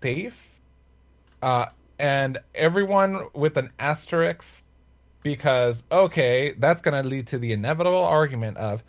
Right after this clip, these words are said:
"Well, shouldn't Nazis feel safe?" And when I think about it, um, why is a Nazi in the furry fandom?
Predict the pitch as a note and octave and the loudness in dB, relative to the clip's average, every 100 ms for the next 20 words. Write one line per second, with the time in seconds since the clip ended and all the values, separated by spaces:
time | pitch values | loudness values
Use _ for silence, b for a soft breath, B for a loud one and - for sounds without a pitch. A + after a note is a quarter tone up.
0 | b F#3+ F3 C#3 - F3 C3 B2+ B2 A2 | b 4 4 4 2 2 2 2 2 2
1 | A#2+ E3+ F3+ - G3+ G3+ A3 A3 B3 A#3 | -2 -6 -4 0 0 2 2 2 0 -8
2 | - _ _ _ _ _ _ _ _ _ | -20 _ _ _ _ _ _ _ _ _
3 | - G#3+ G3+ G3+ F3+ _ _ _ _ _ | 0 4 4 2 -6 _ _ _ _ _
4 | - C3+ C3 A#2 A#2+ A#2+ D3+ D#3+ G3 F#3+ | -6 -2 0 -2 -2 -4 -2 0 0 -2
5 | _ _ _ - _ - F3 F3 F3 - | _ _ _ -20 _ 0 2 2 0 -8
6 | _ _ A#2+ B2+ G3 G#3+ G3 G3 G3 G#3 | _ _ -6 0 2 2 0 -2 -2 -4
7 | D#3+ D#3+ E3 A3 E3+ G2+ F2+ D#2 | -4 -4 -4 -4 -4 -6 -8 -12